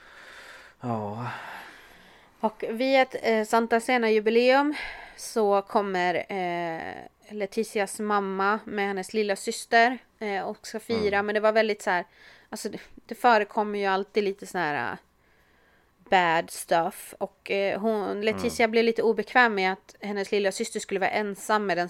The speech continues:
Speaker 2: hennes mamma gick på gudstjänster och sånt. Så hon ber Samuel så här, "Kan inte hon få bo hos mig?"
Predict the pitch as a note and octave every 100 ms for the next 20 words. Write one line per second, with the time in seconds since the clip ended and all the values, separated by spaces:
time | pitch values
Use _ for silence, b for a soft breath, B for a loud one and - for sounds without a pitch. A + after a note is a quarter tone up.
0 | - F3+ - F#3 F3+ F3 E3+ F3+ G3 -
1 | A3 A3 - G#3+ - F3+ - B B B
2 | B B B B - G#3+ A3+ A#3 A#3 A#3
3 | G#3+ G3 F#3+ A3 G#3 A3 A#3+ A#3 F3+ E3
4 | - A#3+ A3+ G3+ F#3+ F#3 F#3 - F#3 F#3
5 | - - -